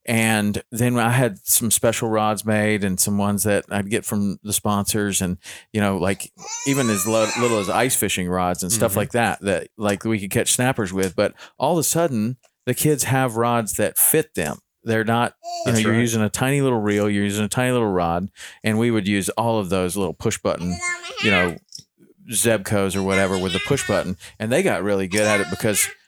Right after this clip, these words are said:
Speaker 1: I didn't really understand at first that if you push the button all the way in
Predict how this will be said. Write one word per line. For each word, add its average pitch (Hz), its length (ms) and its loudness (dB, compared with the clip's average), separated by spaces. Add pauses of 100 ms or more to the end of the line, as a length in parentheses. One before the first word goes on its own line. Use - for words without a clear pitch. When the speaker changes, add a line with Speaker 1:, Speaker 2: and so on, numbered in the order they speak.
(160)
Speaker 1:
I - 40 0
didn't 147 160 0
really 110 200 2
understand 104 680 0
at - 180 -2
first 117 400 0
that 95 220 0 (180)
if 110 140 -4
you 107 60 -2
push 180 260 0
the 147 80 -4
button 104 440 -2 (1120)
all 165 240 2
the 147 80 -2
way 95 260 0
in 85 240 -2